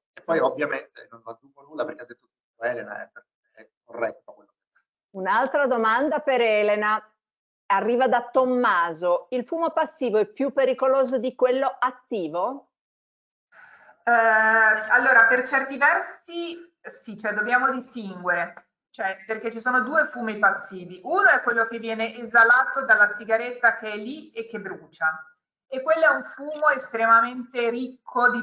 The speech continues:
Speaker 3: tutte le sostanze nocive, cioè la sigaretta, il fumo che esce direttamente dalla sigaretta è forse il peggiore.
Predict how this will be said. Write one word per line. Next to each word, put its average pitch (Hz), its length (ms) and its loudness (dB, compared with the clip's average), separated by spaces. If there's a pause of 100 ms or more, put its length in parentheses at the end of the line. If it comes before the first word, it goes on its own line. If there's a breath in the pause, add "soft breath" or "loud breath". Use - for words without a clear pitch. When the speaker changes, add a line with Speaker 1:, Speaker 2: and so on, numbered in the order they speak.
Speaker 3:
tutte 302 400 -10
le 233 140 -2
sostanze 208 680 2
nocive, 185 600 -10
cioè 196 160 0
la 180 160 0
sigaretta, 226 640 0
il 190 100 -2
fumo 208 320 -8
che 226 140 -4
esce 190 240 -8
direttamente 226 800 -4
dalla 190 260 0
sigaretta 208 840 -2
è 220 180 -16
forse 214 360 0
il 208 160 -6
peggiore. 165 760 -12